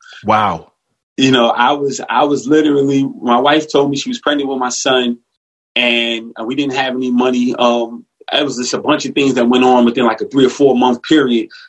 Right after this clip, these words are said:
Speaker 2: that just the money was going in everywhere. There wasn't nothing coming in, so everything was going out.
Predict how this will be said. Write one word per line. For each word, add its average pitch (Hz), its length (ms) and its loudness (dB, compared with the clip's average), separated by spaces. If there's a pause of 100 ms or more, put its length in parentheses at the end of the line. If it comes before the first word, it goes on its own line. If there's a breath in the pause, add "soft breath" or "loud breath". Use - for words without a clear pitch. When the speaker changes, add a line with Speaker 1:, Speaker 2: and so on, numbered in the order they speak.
Speaker 2:
that 120 240 2
just 123 240 -6
the 120 120 -4
money 143 240 2
was 123 160 0
going 135 280 4
in 135 180 0
everywhere. 127 640 0
There 117 120 -8
wasn't 131 320 -2
nothing - 180 -4
coming 123 280 0
in, 156 160 2
so 127 120 -4
everything 123 200 -8
was 117 100 -10
going 113 240 -4
out. 165 220 0